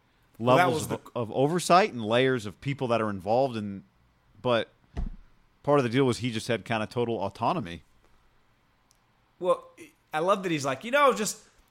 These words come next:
Speaker 1: I wanted to get into flipping properties, the beach homes." No, you just bought a sweet beach home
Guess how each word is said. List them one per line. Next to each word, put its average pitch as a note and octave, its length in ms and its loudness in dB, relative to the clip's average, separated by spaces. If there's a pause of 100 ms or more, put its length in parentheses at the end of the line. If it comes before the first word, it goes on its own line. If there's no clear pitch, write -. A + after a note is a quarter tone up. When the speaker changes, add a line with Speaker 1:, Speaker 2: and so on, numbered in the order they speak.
(120)
Speaker 1:
I E3 60 -2
wanted B3+ 300 0
to A3+ 60 -4
get A3+ 160 0
into G#3 200 0
flipping A#3 360 2
properties, G#3 640 2
the E3 60 -6
beach A#3 260 -2
homes." G3 360 -2
No, F#3 220 2
you D#3+ 220 -6
just C#3 360 -4
bought D#3 340 2
a B2+ 60 -4
sweet B2 360 -6
beach A#2+ 220 -8
home F2+ 200 -12